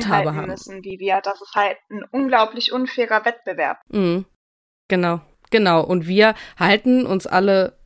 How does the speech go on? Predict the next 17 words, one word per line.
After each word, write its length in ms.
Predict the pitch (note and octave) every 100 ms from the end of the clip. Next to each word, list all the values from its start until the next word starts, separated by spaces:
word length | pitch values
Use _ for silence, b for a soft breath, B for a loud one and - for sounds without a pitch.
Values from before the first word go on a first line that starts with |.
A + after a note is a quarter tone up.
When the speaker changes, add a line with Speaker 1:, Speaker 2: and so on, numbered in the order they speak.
| -
Speaker 1:
deutschlandweit 680 | - F#3 - F3+ F3+ F3+ F3+
ja 100 | E3
an 140 | D#3+ E3+
diese 380 | F#3 E3+ F3 E3+ B B B B -
Regel. 400 | G#3 A3+ A3 C4+
Das 180 | A3+ G3
ist 120 | -
ja 120 | F3
auch 160 | E3 -
richtig 380 | G#3 - C4+ C4
und 200 | F3+ E3
wichtig 380 | G#3 - B3+ -
so, 320 | - B3+ C#4+
damit 360 | A3 E3+ F3+ F#3
da 100 | F3+
kein, 580 | - F#3 G#3 B3 D4 -
ähm, 440 | G#3+ A3+ A#3+ A#3+